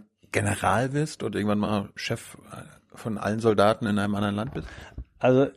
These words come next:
Speaker 2: ich, ich komme aus einem Soldatenhaus. Mein Vater war auch Soldat. Ich wollte schon sehr früh Soldat werden, ich glaub, ab sechster Klasse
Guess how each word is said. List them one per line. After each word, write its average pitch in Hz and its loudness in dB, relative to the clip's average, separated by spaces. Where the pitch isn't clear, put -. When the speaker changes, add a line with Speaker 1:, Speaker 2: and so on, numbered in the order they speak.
Speaker 2:
ich, - -2
ich 117 -4
komme 160 2
aus 123 4
einem 120 2
Soldatenhaus. 113 2
Mein 98 -4
Vater 117 0
war 110 0
auch 120 -2
Soldat. 143 0
Ich 104 -6
wollte 123 -2
schon 120 -2
sehr 135 4
früh 143 0
Soldat 117 0
werden, 127 2
ich 117 0
glaub, 110 -2
ab 107 -6
sechster 110 -6
Klasse 113 -6